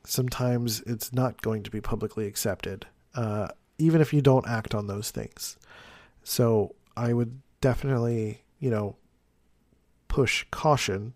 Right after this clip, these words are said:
when you're talking about these things, but, uh, I don't think it really hurts to question it within yourself and talk about it to yourself at minimum <laughs> to figure out, uh, what it really means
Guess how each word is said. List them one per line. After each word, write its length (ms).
when 160
you're 100
talking 320
about 240
these 180
things, 360
but, 280
uh, 220
I 100
don't 260
think 240
it 140
really 280
hurts 420
to 560
question 560
it 120
within 280
yourself 560
and 140
talk 300
about 240
it 80
to 140
yourself 680
at 120
minimum 380
<laughs> 80
to 280
figure 420
out, 340
uh, 200
what 280
it 80
really 220
means 420